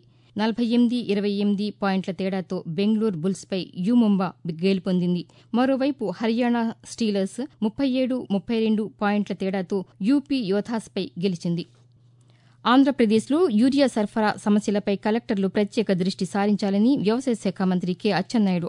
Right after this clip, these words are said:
ఆదేశించారు. యూరియా నిల్వలు, పంపిణీ, సరఫరాలపై జిల్లా కలెక్టర్లతో మంత్రి శ్రవణ మాధ్యమ సమావేశం నిన్న నిర్వహించారు. అమరావతిలోని రాష్ట్ర సచివాలయం నుంచి జరిగిన ఈ సమావేశంలో కృష్ణా, ఎన్టీఆర్, శ్రీకాకుళం, బాపట్ల, విజయనగరం,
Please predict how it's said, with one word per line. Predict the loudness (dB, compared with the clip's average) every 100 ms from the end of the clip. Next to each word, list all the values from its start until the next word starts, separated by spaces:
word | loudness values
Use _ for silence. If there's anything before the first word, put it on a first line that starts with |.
| -4
ఆదేశించారు. | -4 -4 -4 -4 -6 -6 -14 -2
యూరియా | 2 4 4 2
నిల్వలు, | 2 0 0 -2 0
పంపిణీ, | 0 2 2 0
సరఫరాలపై | 0 -4 -2 -4 -4 -4 -2 -2
జిల్లా | 0 0
కలెక్టర్లతో | -2 -4 -2 -4 -2 -2
మంత్రి | 0 0 0 -4
శ్రవణ | -4 -2 0 0
మాధ్యమ | 0 -2 -4
సమావేశం | -2 -2 -2 -4 -4 -2
నిన్న | 0 0
నిర్వహించారు. | -2 -4 -6 -4 -6 -8 -14 -8 0
అమరావతిలోని | 2 2 -2 -2 -2 -2 -2
రాష్ట్ర | -4 -2 -6 -6
సచివాలయం | -6 -4 -2 0 0
నుంచి | 0 -2
జరిగిన | -2 -2 -2 -4
ఈ | -4
సమావేశంలో | -2 -2 -2 -2 -2 -2 -4 -8 -8
కృష్ణా, | -4 -2 0 0 0
ఎన్టీఆర్, | 0 -2 0 -2 -2 -4
శ్రీకాకుళం, | -4 -4 -4 -2 -2
బాపట్ల, | -2 -4 -6 -4 -4
విజయనగరం, | -2 -2 -2 -2 -2 -6